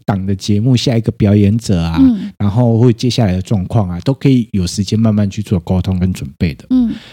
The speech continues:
Speaker 1: 可是像我们之前在户外那个演出，因为很多的表演者，他们的一个表演节目大概就十，十到十五分钟。
Speaker 2: 很快，节奏感很快。
Speaker 1: 对，那如果是舞蹈表演，我们比较不担心。
Speaker 2: 嗯。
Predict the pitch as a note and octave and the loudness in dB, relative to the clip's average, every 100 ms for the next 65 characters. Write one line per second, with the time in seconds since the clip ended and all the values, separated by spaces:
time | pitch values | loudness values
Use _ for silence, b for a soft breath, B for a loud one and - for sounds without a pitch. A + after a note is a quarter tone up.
0 | B B A#2 E3+ D3+ C#3 C#3 E3 C3 G2+ | B B -2 2 2 2 -2 0 0 0
1 | G2+ - C3+ - G2 F#2+ A2+ A2+ C#3 A2+ | -2 -2 -2 0 -2 0 0 0 0 2
2 | A2 G#2 G2+ E2+ D#2 D#2+ - F2 F#2 A2 | 2 0 -2 -2 -4 -6 -4 -2 0 2
3 | C#3 B2+ b b G#2+ F#2+ B2 C3+ A#2 - | 2 2 b b 0 2 2 0 -2 0
4 | G2 A2 A2 A#2 F2+ E2 A#2 B2+ A2+ G#2 | 2 4 2 0 -4 -2 0 2 2 -2
5 | F#2+ G#2+ F#2+ G#2 A2 G2+ F2 F2+ G2 G2+ | -2 -4 -4 0 0 0 -2 -2 0 0
6 | G2 F#2+ F#2+ F2+ - D#2 - - - G2 | -2 0 -2 -4 -6 -8 -8 -12 -6 -4
7 | E2+ G2 - F#2+ - - D3 D#2 B3+ B3+ | -2 -2 -2 -6 -4 -6 -4 0 2 2
8 | - E4 A3 G#3 _ - A#3+ C#4+ A3+ G3+ | -2 -2 -2 -6 _ -6 -4 -2 -2 -2
9 | G3 - G#3+ A3 - G2+ D2+ - C#3 F#3+ | -4 -6 -8 -8 -6 -6 -6 -2 4 4
10 | F3 D#3+ C#3 C3+ A#2 F#2 - G#2 A#2+ F2+ | 4 2 2 2 2 0 2 4 4 2
11 | F2+ E2+ A2 - - G2+ G2 - F#2 G2+ | -4 -2 0 -2 0 0 -2 -2 -4 -2
12 | C4 B3 G3+ | 0 0 -2